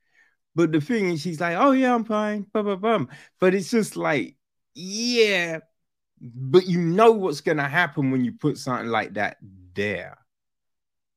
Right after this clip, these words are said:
right? So there is a theater in it. And although there is stuff that is definitely raw, right? But there is stuff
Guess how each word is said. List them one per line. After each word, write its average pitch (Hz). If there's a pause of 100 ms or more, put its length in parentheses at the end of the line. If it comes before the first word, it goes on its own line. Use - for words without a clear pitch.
right? 165 (720)
So 196
there 196
is 226
a 190
theater 147
in 107
it. - (560)
And 147 (640)
although 156 (1120)
there 135
is 131
stuff -
that 127
is 117
definitely 117 (1400)
raw, 120 (440)
right? 147 (160)
But 151 (840)
there 143
is 143
stuff 139